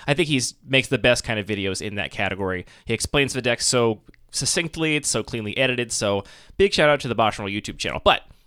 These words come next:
this week, instead, we're talking about their podcast. They did an episode a few weeks back about the bans in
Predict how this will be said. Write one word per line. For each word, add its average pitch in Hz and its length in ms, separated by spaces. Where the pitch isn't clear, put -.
this 185 180
week, 147 140
instead, 131 240
we're 117 80
talking - 300
about 92 160
their - 80
podcast. 180 500
They 180 140
did 240 100
an 214 80
episode 214 280
a - 20
few 185 160
weeks 165 180
back 120 360
about 131 360
the 127 380
bans 190 440
in 165 300